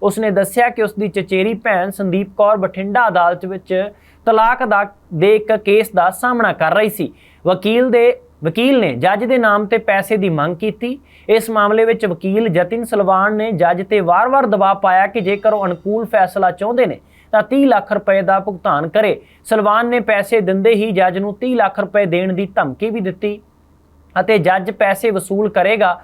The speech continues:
ਅਤੇ ਫੈਸਲਾ ਉਸ ਦੇ ਹੱਕ ਵਿੱਚ ਹੋਵੇਗਾ। ਇਹ ਗੱਲਾਂ ਸਾਹਮਣੇ ਹੁਣ ਤੱਕ ਆਈਆਂ ਨੇ। ਇਹਨਾਂ ਗੱਲਾਂ ਵਿੱਚ ਸੱਚਾਈ ਕਿੰਨੀ ਹੈ, ਇਸ ਦਾ ਨਤਾਰਾ ਸੀ ਬੀ ਆਈ ਦੀ ਮੁੱਢਲੀ ਪੂਰੀ ਕੀਤੀ ਗਈ ਪੜਤਾਲ ਨੇ ਕਰਨਾ ਹੈ। ਸ਼ਿਕਾਇਤਕਰਤਾ ਨੇ ਸੀ ਬੀ ਆਈ ਕੋਲ ਸ਼ਿਕਾਇਤ ਦਰਜ ਕਰਵਾਈ। ਜਦੋਂ ਹਰਸਿਮਰਨਜੀਤ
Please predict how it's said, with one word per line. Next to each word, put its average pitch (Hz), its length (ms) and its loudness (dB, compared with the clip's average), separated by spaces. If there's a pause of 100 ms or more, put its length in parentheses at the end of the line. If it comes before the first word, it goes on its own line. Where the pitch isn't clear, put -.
(240)
ਅਤੇ 196 180 2
ਫੈਸਲਾ 196 500 0 (100)
ਉਸ 202 140 -6
ਦੇ 190 160 -2
ਹੱਕ 160 280 -2
ਵਿੱਚ 220 200 0
ਹੋਵੇਗਾ। 170 460 0 (280)
ਇਹ 294 120 2
ਗੱਲਾਂ 226 320 0
ਸਾਹਮਣੇ 233 380 0
ਹੁਣ 196 180 -2
ਤੱਕ 196 260 -2
ਆਈਆਂ 190 260 0
ਨੇ। 220 80 0
ਇਹਨਾਂ 233 340 0
ਗੱਲਾਂ 220 260 2
ਵਿੱਚ 233 140 -4
ਸੱਚਾਈ 214 380 0
ਕਿੰਨੀ 220 360 0
ਹੈ, 175 120 -4 (260)
ਇਸ 202 160 0
ਦਾ 233 160 0
ਨਤਾਰਾ 202 540 0 (260)
ਸੀ 254 200 2
ਬੀ 269 180 2
ਆਈ 233 120 2
ਦੀ 214 240 -4 (440)
ਮੁੱਢਲੀ 254 360 2
ਪੂਰੀ 240 340 0
ਕੀਤੀ 226 360 -6
ਗਈ 226 80 0
ਪੜਤਾਲ 214 500 0
ਨੇ 185 120 -2
ਕਰਨਾ 160 300 0
ਹੈ। 143 160 -6
ਸ਼ਿਕਾਇਤਕਰਤਾ 190 720 0
ਨੇ 208 100 -4
ਸੀ 190 200 -4
ਬੀ 185 100 -2
ਆਈ 202 100 2
ਕੋਲ 202 200 -2
ਸ਼ਿਕਾਇਤ 196 340 0
ਦਰਜ 196 260 -2
ਕਰਵਾਈ। 196 480 0 (340)
ਜਦੋਂ 202 260 2
ਹਰਸਿਮਰਨਜੀਤ 190 1000 -2